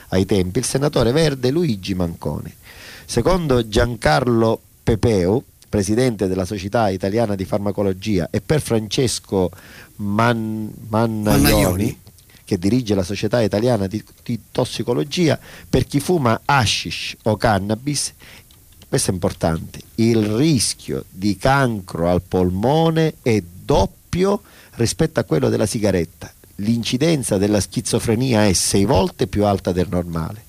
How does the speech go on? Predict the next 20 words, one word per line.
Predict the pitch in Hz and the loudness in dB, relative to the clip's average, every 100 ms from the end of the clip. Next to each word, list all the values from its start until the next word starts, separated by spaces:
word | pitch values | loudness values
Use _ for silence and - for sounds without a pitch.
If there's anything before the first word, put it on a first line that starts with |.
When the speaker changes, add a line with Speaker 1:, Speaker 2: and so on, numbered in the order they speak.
| - - - - | -20 -20 -20 -6
Speaker 1:
E | 214 | -4
così | - 120 160 135 - - | 0 0 0 0 -6 -4
la | 95 | -2
predisposizione | 107 101 - 98 92 - 107 85 | 0 0 -2 -4 -4 -2 0 0
all'infarto | 82 98 98 - 160 160 - - 139 | 0 0 -2 -2 0 -2 -4 -6 -2
e | 139 | 0
all'emorragia | 131 127 123 120 117 107 | 0 2 0 0 0 0
cerebrale, | 104 90 82 76 - - - | 0 -4 -4 -6 -6 -14 -14
mentre | - 131 117 87 - - - - - - - | -2 0 0 -2 -8 -10 -14 -20 -20 -20 -20
chi | - 127 | -6 -2
soffre | - 139 123 - 95 | 2 2 0 -2 -2
di | 98 | 0
diminuita | 104 107 120 139 107 | 0 2 2 0 0
potenza | 95 104 127 101 | 0 0 0 0
sessuale | 98 143 - 165 92 78 71 | 0 0 2 2 2 2 0
vedrà | 117 135 127 | 0 2 2
le | 104 | 2
sue | 110 151 | 2 0
possibilità | 101 123 - 165 175 170 143 117 - - - _ _ | 0 -2 -2 -2 -2 0 2 0 -4 -20 -20 _ _
scendere | - - - 170 185 165 147 143 139 | -16 -8 0 0 0 -2 0 2 0